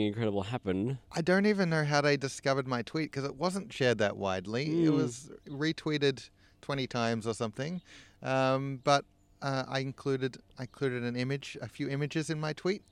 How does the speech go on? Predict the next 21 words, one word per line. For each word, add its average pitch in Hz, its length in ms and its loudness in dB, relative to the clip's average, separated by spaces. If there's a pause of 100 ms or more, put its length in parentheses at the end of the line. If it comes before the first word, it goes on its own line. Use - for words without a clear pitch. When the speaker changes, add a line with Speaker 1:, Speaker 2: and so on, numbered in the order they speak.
(120)
Speaker 2:
That 127 140 -2
always 135 240 0
attracts 147 320 -4
attention. 175 440 -2 (200)
Speaker 1:
Do 131 80 -2
you 120 100 6
remember 127 280 4
what 127 140 2
the 113 80 0
tweet - 280 -4
said? 139 460 -2 (480)
Speaker 2:
It 147 140 -4
was 165 180 0
something 190 640 -2
like, 147 680 0 (840)
"Hi, 160 180 8
Bill 151 220 6
Nye. 135 520 6
I 127 220 2
study 127 680 2 (720)
how 117 680 2